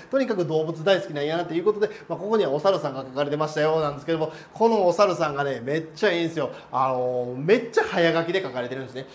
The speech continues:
あの、言うたら、丸山応挙って言ったら写実の画風なわけなんですよ。もうめっちゃ細かく丁寧に描きますよ、なんですけども、これはめっちゃ、うわっさーって描いてるような、もう勢い描いてるんですけど、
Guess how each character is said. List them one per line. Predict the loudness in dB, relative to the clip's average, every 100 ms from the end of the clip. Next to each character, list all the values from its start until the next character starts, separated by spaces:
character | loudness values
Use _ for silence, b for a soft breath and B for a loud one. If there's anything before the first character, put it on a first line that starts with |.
| B
あ | -6
の、 | -4 -4
言 | -2
う | 0
た | 0
ら、 | B B 0
丸 | 2 4
山 | 4 4 6
応 | 4
挙 | 4 2
っ |
て | 0
言 |
っ |
た |
ら | -4 -4 -2
写 |
実 | 0 -2 -4
の | 0 2 2 0 0 0 0 4
画 | 4
風 | 4 2
な | 2
わ | 2 0
け |
な | -2
ん |
で | -2
す |
よ。 | -6 B -8
も | 2
う |
め | 4
っ | 4
ち | 2
ゃ | 0
細 | 0
か | 0 0
く | 0 2
丁 | 4 4
寧 | 4
に | -2
描 | -6
き | -4
ま | -4
す | 2
よ、 | 4 6 6
な | 4
ん | 2
で |
す | -2
け |
ど | -2
も、 | -2 -6 B
こ | -6 -2
れ |
は | 0 0
め | -2
っ | -4
ち | -4
ゃ、 |
う | -4
わ | -2 -2
っ |
さ | -4 -8 -8 -6 -2 0
ー | 0
っ |
て | -2
描 | -4
い |
て | -4
る | -4
よ | -4
う |
な、 | -6 B B
も | -2
う |
勢 | -2
い | -2 2 2
描 | 2 -2
い | 0
て | 0
る |
ん |
で | 0
す | 0
け |
ど、 | -2